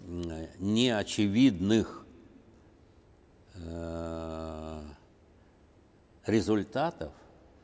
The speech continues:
вот это, конечно, кстати, вы знаете,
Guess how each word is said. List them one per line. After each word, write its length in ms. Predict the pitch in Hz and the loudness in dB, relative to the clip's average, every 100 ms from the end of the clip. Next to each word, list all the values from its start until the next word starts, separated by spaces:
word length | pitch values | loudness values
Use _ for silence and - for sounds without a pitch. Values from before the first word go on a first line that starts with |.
| - _ - | -20 _ -10
вот 280 | 95 95 - | -10 -10 -8
это, 600 | - 135 170 - 78 71 - - | 0 0 2 -2 -4 -4 -12 -8
конечно, 680 | 101 98 87 73 - 76 73 - - - - _ - - - - - - - - | -4 -2 -2 -4 -10 -14 -14 -18 -20 -20 -20 _ -20 -20 -20 -20 -20 -20 -20 -20
кстати, 720 | - - 143 170 175 85 78 78 - - - - - - _ - | -14 -4 2 2 0 -4 -6 -8 -14 -20 -20 -20 -20 -20 _ -12
вы 180 | 98 101 | -8 -6
знаете, 760 | 120 151 160 - 101 85 82 | -4 -4 -4 -6 -4 -2 -4